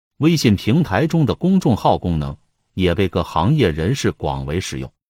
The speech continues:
如在微信的“添加朋友”处搜索某行业，会搜索出行业相关的诸多公众号，可选择感兴趣的，持续关注。行业人士访谈，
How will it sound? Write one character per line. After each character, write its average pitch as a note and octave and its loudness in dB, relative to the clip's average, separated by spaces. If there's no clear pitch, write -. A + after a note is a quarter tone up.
如 G#2+ 2
在 G2 4
微 E3 0
信 B2+ 0
的 D#2+ 0
“添 B2+ -2
加 B2+ 2
朋 F2+ -2
友” F2+ 2
处 F#2+ -2
搜 D#3+ 2
索 F2 2
某 D2+ -2
行 D#2 -2
业， D3+ -2
会 E2+ 2
搜 C3+ 2
索 D#2 0
出 F#2+ 0
行 F2+ 0
业 G#2+ 2
相 B2 0
关 C#3+ 2
的 F#2 0
诸 D#3 -2
多 D#3 2
公 F3+ -2
众 A#2+ 0
号， - -2
可 A2+ 4
选 D2+ 0
择 F2+ 0
感 C#2 -2
兴 A#2+ -2
趣 C#2+ -6
的， - -10
持 E2 0
续 C#2 -4
关 C#2+ -2
注。 - -8
行 A2+ 2
业 C#3 4
人 F2 2
士 F#2 -2
访 C#2 -4
谈， C2 -14